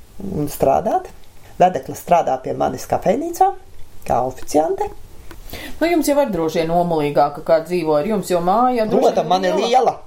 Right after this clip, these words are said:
Speaker 1: divstāvu māja. Protams, ziemā ir apkure vajadzīga. Tās pašas granulas kaut vai pat divām, trīs, četrām dienām reiz, bet viņas ir jāpieber. Un es, godīgi sakot,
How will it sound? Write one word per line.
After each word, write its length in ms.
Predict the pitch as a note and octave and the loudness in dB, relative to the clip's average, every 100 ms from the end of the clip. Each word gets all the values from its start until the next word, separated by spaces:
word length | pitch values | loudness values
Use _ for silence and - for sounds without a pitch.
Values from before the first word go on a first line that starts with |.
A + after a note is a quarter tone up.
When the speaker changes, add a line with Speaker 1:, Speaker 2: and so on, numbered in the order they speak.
| - - | -18 -4
Speaker 1:
divstāvu 440 | E3+ F#3+ F#3 D3+ C3+ | 2 2 4 2 2
māja. 400 | D#3+ A3+ D#4 D4 - - | 0 2 0 -2 -6 0
Protams, 520 | F4 G4 B2 A#2 - - | 2 4 0 -2 -16 -18
ziemā 560 | E3+ E3+ A#3 F#3+ D3+ C#3+ | -14 -2 0 2 2 2
ir 300 | E3+ F#3+ C#3 - - | 2 2 2 0 0
apkure 440 | F#3 - D#4 F4+ F4+ - - - - - | 0 0 -2 0 -2 -6 -20 -20 -20 -6
vajadzīga. 800 | C#4 D4+ E4 E4 D#4 D#4+ D#4 - - - | 0 2 2 0 -4 -4 0 0 -2 -4
Tās 200 | - C#3+ - | 0 0 0
pašas 220 | C3+ C3+ | -6 0
granulas 460 | E3+ E3+ D3 C3 - | 0 2 -2 -6 0
kaut 240 | F3 D#3 | 2 2
vai 140 | C#3+ C3 - - - | 0 -2 -8 -18 -2
pat 220 | D3 - - | -2 -2 -10
divām, 440 | D#3 F3 D#3 D3 | -2 2 2 2
trīs, 340 | F#3+ E3+ D3 - E3 - | -2 -6 -6 -4 -2 0
četrām 360 | - D#3 F#3 G#3 | 2 2 2 0
dienām 320 | C4 C#4 D4+ | 0 -2 0
reiz, 240 | D#4 E4 D#4+ | 0 0 -2
bet 140 | - | -6
viņas 200 | C3 B2+ | -8 -4
ir 60 | G3 | 2
jāpieber. 520 | A3+ B2+ F#3+ D4+ F#4 F#4 - - - - - | 2 4 2 4 2 0 -16 -20 -20 -10 -2
Un 260 | D#3 D3+ D3+ - | 0 -2 -2 2
es, 460 | A#3+ - - - F3+ | 2 2 -10 -4 -2
godīgi 380 | D#4 D#4+ F4+ E4+ | 0 2 2 0
sakot, 540 | - F#4+ F#4+ F4+ F4+ | 2 2 4 2 0